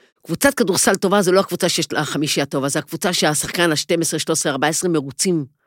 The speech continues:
ונמצאים על הספסל עם חיוביים. זאת קבוצה שתצליח. וזה מאמן שיודע לתת לכל אחד את המקום שלו ולהתייחס גם לקצה. מי שמבין את זה, ויודע גם לשחקנים הפחות טובים, הפחות משמעותיים מקצועית, לתת את המקום ב-,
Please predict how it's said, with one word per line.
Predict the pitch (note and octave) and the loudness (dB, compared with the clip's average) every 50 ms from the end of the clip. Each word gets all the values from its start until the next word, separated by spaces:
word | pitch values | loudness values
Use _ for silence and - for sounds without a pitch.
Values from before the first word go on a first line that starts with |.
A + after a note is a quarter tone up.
| _ _ _ _ _ _ _ _ _ - | _ _ _ _ _ _ _ _ _ -10
ונמצאים | D3 C#3 E3 E3 E3 E3+ C#3+ - G3+ G3+ G3 | -2 0 2 2 2 0 0 2 2 2 4
על | F#3 | 2
הספסל | E3+ - F3 - - G3+ - | 2 0 -2 2 2 2 4
עם | F3 E3 D3+ - - | 2 0 -2 -4 -4
חיוביים. | - F3 E3+ D#3+ C#3 D#3 F#3 E3 D3+ C3+ B2 - _ _ _ _ _ - | -2 0 0 0 2 2 2 2 2 0 -2 -8 _ _ _ _ _ -8
זאת | - F3 A#3+ - | 0 0 0 2
קבוצה | - A3 - G3 | 2 0 0 0
שתצליח. | F3 - F3+ - D3+ - - E3 D#3 D3+ C3 A#2 - - - _ _ _ _ _ - | 0 0 -2 -4 -6 -8 -6 -2 -2 -2 -2 -2 -6 -12 -14 _ _ _ _ _ -2
וזה | F3+ F#3 F#3+ C4+ C4+ | 0 2 4 4 4
מאמן | A#3 G3+ F#3 F3 E3+ E3+ E3+ E3 E3 | 6 4 4 4 4 4 2 2 2
שיודע | D#3 - - G#3+ G#3+ G3 D#3 E3+ D#3+ D3 D3 | 0 2 2 4 2 4 4 4 4 4 4
לתת | D#3+ E3 - G3 - - | 2 2 0 0 0 0
לכל | - - D#3 C#3 | 0 2 0 0
אחד | C3+ - C#3+ B2+ | 0 -2 -2 0
את | - | 0
המקום | F#3 G3 - - D#3 | 0 0 2 0 -2
שלו | C#3 - D#3+ D#3 | -2 0 -2 0
ולהתייחס | D3 D#3 D3 D3 - F3+ - D#3 C#3 | 0 0 -2 -2 -2 -4 -4 -4 -6
גם | D3+ E3+ D#3+ | -4 -2 -2
לקצה. | E3+ F3 - A3 - - D4 A#3+ E3 - _ _ _ _ _ _ _ _ _ _ _ - | -2 -2 -4 -4 0 0 0 0 0 -4 _ _ _ _ _ _ _ _ _ _ _ -4
מי | - G#3 | 0 0
שמבין | - - A#3 A3 G#3 E3+ F#3+ F3 E3 | 2 2 2 2 2 4 4 2 2
את | D#3 C#3 | 0 -2
זה, | B2 D#3 D#3 D3 C#3 C#3 _ _ _ _ _ _ _ - | 0 0 0 0 0 -4 _ _ _ _ _ _ _ -4
ויודע | E3 E3 D3+ G#3 G#3 | -4 0 2 2 2
גם | F#3+ G#3 G3+ G#3 | 4 4 2 4
לשחקנים | G3+ - G#3 - - F#3+ F#3+ F#3+ | 2 0 -2 -2 0 0 2 2
הפחות | F#3 - - F3 - - G3+ - | 0 -2 -4 -6 -2 -2 -4 -2
טובים, | - F3+ C3+ D#3+ D#3 C#3+ D3 | -2 -2 -2 0 -2 -2 -2
הפחות | C#3+ - C#3+ D#3+ F#3 E3+ F3 | -4 -8 -8 -2 -2 0 0
משמעותיים | G3+ - - F3 F3 - - F#3 F3+ | 0 -2 -2 -4 -4 -2 -4 -4 -4
מקצועית, | F3 - - - - G3+ F3+ - E3+ | -4 -6 -6 0 2 2 2 2 0
לתת | D#3 - | -2 -2
את | G#3 - - | -4 -2 -2
המקום | G3+ D#3+ - - - G#3 G3 F3+ D#3 | -2 -4 -4 -4 -2 0 0 0 2
ב-, | D#3 | 0